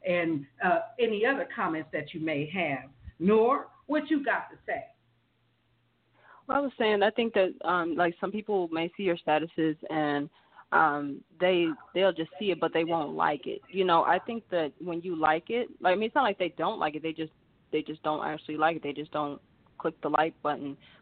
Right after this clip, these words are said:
Speaker 2: But I just feel like when you
Speaker 1: Right.
Speaker 2: get likes on Facebook, it, it looks good on your profile. You know, when you're, um, you know, when you're trying to build up, you know, a business and stuff, it looks good to have likes, or it looks good to, you know, have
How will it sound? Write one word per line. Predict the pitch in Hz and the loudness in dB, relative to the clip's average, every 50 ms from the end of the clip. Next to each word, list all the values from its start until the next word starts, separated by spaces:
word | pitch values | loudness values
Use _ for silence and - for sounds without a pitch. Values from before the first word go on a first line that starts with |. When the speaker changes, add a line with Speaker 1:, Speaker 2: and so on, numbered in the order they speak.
| _ | _
Speaker 2:
But | - 165 | 2 4
I | 165 170 | 4 4
just | 175 190 - | 2 -2 -4
feel | - 196 190 | 0 2 2
like | 180 170 | 2 2
when | 165 160 196 | 2 2 4
you | 196 214 | 6 6
Speaker 1:
Right. | 196 | 6
Speaker 2:
get | 190 156 | 4 4
likes | 160 160 160 151 - - | 4 2 2 0 -2 -6
on | 156 160 147 _ - | -6 -6 -6 _ -2
Facebook, | 170 185 202 - 165 170 185 - | 0 0 -2 -2 -2 -4 -2 0
it, | 170 160 147 - | -2 -2 -2 -2
it | 175 165 156 | -2 -2 -2
looks | 175 170 - _ - | -2 -4 -4 _ 0
good | 180 175 170 165 | 2 4 4 6
on | 160 151 151 | 4 4 2
your | 156 151 147 | 0 -2 -4
profile. | - - 202 180 185 - 170 160 - 165 160 | -2 0 0 2 2 4 2 2 2 0 -4
You | 180 170 | -4 -2
know, | 170 160 156 | 0 0 0
when | 151 156 160 160 | 0 -2 -4 -4
you're, | 151 156 151 147 147 - _ _ _ _ _ _ - | -2 -2 -2 -4 -6 -10 _ _ _ _ _ _ -4
um, | - 156 151 147 135 131 120 - - - - - _ _ _ _ - - | 0 2 2 2 0 -2 -6 -10 -14 -18 -20 -20 _ _ _ _ -8 -4
you | 196 202 | 0 2
know, | 196 180 | 2 2
when | 175 170 | 2 2
you're | 170 170 | 0 0
trying | - 214 180 170 170 | 0 0 0 0 0
to | - 160 | -4 -4
build | 147 175 170 160 165 | 0 2 2 4 4
up, | 156 156 - - | 2 0 0 -6
you | 139 170 170 | -6 -4 -2
know, | 165 156 151 | 0 0 0
a | |
business | 151 135 165 170 170 - 156 143 | 0 0 -2 -4 -2 -4 -8 -6
and | 151 156 | -6 -4
stuff, | - - 156 151 - | 0 0 0 0 0
it | 156 165 | -2 -2
looks | 170 165 - - | -2 -4 -4 -2
good | - 190 185 165 - | 0 0 0 0 0
to | 165 | 0
have | 170 170 156 147 147 | 2 2 2 2 2
likes, | 156 156 156 156 - - - | 2 2 2 2 -2 -6 -8
or | 151 151 151 | -6 -6 -4
it | 147 | -6
looks | 156 151 - _ - | -6 -10 -12 _ -6
good | 160 156 156 156 _ - | -4 -4 -4 -4 _ -8
to, | 170 156 156 151 - _ _ _ _ _ - | -6 -6 -6 -6 -8 _ _ _ _ _ -2
you | 170 175 | 0 2
know, | 175 165 160 | 4 4 4
have | 175 180 160 156 151 | 2 2 2 2 0